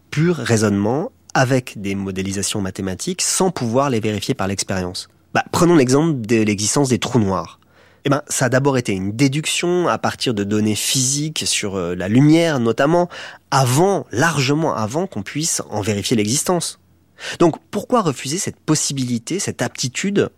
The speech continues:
aux I A ? Pourquoi chat G P T ne pourrait pas déduire comment on raisonne sans aucune expérience ?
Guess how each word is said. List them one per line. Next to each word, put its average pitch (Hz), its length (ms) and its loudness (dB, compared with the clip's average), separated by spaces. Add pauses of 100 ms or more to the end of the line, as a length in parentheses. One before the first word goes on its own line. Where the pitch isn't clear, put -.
aux 107 60 -2
I 101 220 0
A ? 87 140 -2 (680)
Pourquoi 208 400 0
chat 107 160 -2
G 101 120 -4
P 139 120 -2
T 226 140 0
ne 175 80 6
pourrait 113 260 0
pas 107 140 0
déduire 139 500 2 (100)
comment 160 360 4
on 120 80 -4
raisonne 127 500 0
sans 113 460 -2
aucune 175 360 0
expérience ? 95 640 -4